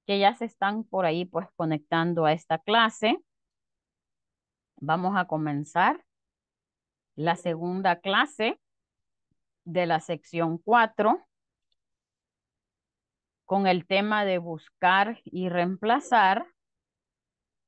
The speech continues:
junto con lo que es, em,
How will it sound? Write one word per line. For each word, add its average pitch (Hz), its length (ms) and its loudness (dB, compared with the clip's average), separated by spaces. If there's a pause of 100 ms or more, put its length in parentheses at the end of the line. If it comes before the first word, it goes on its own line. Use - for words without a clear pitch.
(800)
junto 247 500 0
con 208 280 -2
lo 190 160 -4
que 190 560 -2
es, 285 180 -6 (100)
em, 151 720 -6